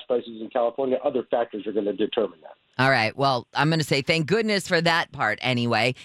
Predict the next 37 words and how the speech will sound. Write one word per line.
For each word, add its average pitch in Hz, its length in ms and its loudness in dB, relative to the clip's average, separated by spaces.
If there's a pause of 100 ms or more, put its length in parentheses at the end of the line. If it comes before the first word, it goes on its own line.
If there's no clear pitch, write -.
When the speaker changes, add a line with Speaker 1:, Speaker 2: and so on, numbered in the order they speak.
(200)
Speaker 2:
Uh, 208 300 4
is 190 260 -2
this 226 280 0
the 190 720 -2
last 160 680 2
of 226 180 0
these 247 260 2
that 226 140 -2
we're 240 100 2
gonna 240 240 2
see? 254 320 -6
Do 208 140 -4
you 190 100 4
think 185 260 0
that 170 140 2
opec 175 440 0
would 151 360 0
possibly 156 580 0
cut 160 220 0
production 139 520 -2
even 131 400 2
more, 190 360 0
or 165 320 0
will 147 220 0
we 143 160 0
leave 160 240 0
it 156 100 2
here 156 220 0
for 143 140 -2
a 135 80 2
while 117 260 2
so - 120 -6
we 143 120 0
don't 131 160 0
have 123 180 0
to 127 80 0
worry, 117 400 2